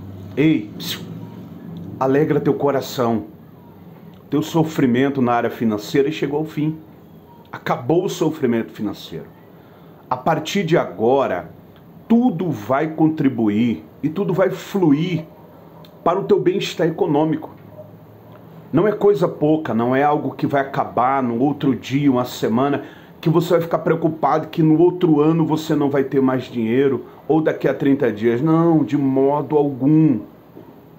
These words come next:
É coisa alta que vai chegar pra você. É valor muito alto. Coloca um sorriso agora aí nesse rosto. Alegra teu coração, anima-te.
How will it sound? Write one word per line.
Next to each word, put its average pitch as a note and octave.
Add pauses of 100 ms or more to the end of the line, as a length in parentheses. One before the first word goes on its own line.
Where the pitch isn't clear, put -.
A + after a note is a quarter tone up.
(720)
É -
coisa E3
alta C#3
que -
vai B2+
chegar G#2+
pra G#2
você. F#2 (1200)
É C3+
valor C#3 (420)
muito D3+
alto. E2+ (680)
Coloca D3+
um D#3+
sorriso D3
agora A2+
aí A2+
nesse A2+
rosto. A2+ (920)
Alegra D3+
teu D3+
coração, C#3
anima-te. C3